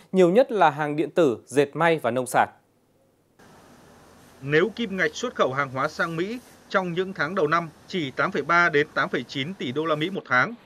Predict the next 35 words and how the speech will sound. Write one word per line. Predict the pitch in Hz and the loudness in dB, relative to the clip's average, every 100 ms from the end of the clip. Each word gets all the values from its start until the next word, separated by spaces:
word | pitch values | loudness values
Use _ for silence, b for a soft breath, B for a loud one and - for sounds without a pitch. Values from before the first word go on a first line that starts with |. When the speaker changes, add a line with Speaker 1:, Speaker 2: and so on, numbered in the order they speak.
| - - - - | -20 -20 -20 -6
Speaker 2:
thì | 165 | -2
liên | 170 190 | 0 -2
tiếp | 240 214 | -4 -4
hai | 202 | -4
tháng | 165 190 | -2 0
gần | 202 | 0
nhất | 165 - - - - | 0 -4 -6 -20 0
đều | 156 147 | 2 4
đã | 147 160 202 | 2 0 0
vượt | 170 165 151 | 0 -2 -2
mười | 151 151 | 2 2
tỷ | 139 127 | 2 0
đô | 143 | 2
la | 165 | 2
Mỹ. | 160 202 240 - - - - - - - - | 0 -4 -6 -12 -20 -20 -20 -20 -20 -20 -4
Chuyên | 190 165 | -2 2
gia | 175 | 0
nhận | 170 147 | 0 2
định, | 156 - - - - | 2 2 -12 -20 -8
xuất | 240 240 | -8 -2
khẩu | 190 | -2
sang | 139 190 | 0 -2
Mỹ | 180 220 | -2 -4
sẽ | 214 185 | -6 -8
tiếp | 240 233 | -6 -4
tục | 208 - | -4 -6
phục | 139 | -8
hồi | 143 143 | -6 -6
mạnh | 139 | -4
mẽ, | 139 180 240 - - - | -2 -2 -4 -12 -20 -4
nhất | 220 | 0
là | 220 | 0
dịp | 147 143 143 | -2 -4 -4
cuối | 160 | 0
năm, | 202 | 0